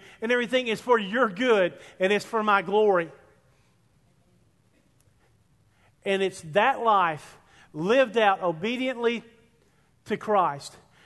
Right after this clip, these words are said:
that will help change this world and impact your community, impact your family, impact your workplace for the gospel,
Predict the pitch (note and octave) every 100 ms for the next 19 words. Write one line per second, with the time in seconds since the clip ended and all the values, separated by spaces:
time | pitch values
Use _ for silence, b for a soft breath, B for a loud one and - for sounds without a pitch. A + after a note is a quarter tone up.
0 | b b F#3+ G3 F#3 F#3 E3 - - _
1 | _ A#3+ G#3+ F#3 - _ b b b b
2 | _ _ - A3 G3 C#3+ F#3+ - F#3 F3
3 | D3+ C#3+ - b D#3+ E3+ G3 G3+ F#3+ F3
4 | _ _ _ _ _ _ _ _ _ -
5 | D#3 G3 G#3+ G#3 A3 A3 A3 A3 F3 D#3
6 | E3+ E3 D#3 - G#3+ A3 A3 A3 G#3 F3+
7 | D#3 F3+ E3+ - D#3+ D3+ G3+ A3 - G#3+
8 | G#3 - - b b b b b _ F3
9 | E3 G3 G3 F#3 - E3+ C#3+ -